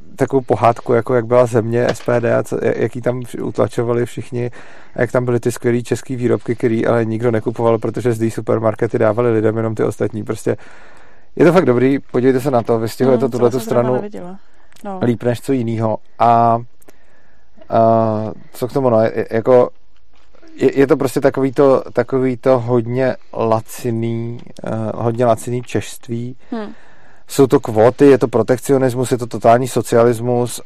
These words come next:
Speaker 1: a jako vys Okamura, který prostě udělá všechno, jako co, co vypadá populisticky a zase všechno skritizuje, že jo, jako on, když prostě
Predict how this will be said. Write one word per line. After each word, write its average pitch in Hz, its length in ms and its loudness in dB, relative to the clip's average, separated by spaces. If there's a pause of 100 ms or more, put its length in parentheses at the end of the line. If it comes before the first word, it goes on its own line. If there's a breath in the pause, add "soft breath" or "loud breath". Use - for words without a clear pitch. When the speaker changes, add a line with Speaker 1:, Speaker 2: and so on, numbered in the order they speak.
(100)
Speaker 1:
a 110 460 4 (600 soft breath)
jako 123 160 4
vys 143 160 6
Okamura, 127 480 6
který 120 200 4
prostě 107 300 -4
udělá 110 440 6 (160)
všechno, - 460 -4 (320)
jako 113 200 -4 (300)
co, - 200 -10
co - 180 2
vypadá 127 320 6
populisticky 120 880 0 (720 soft breath)
a 117 100 2
zase 123 220 2
všechno - 580 -4
skritizuje, 107 540 2
že 104 100 0
jo, 101 60 6
jako 101 380 2
on, 110 220 -4
když 113 200 -2
prostě 110 580 2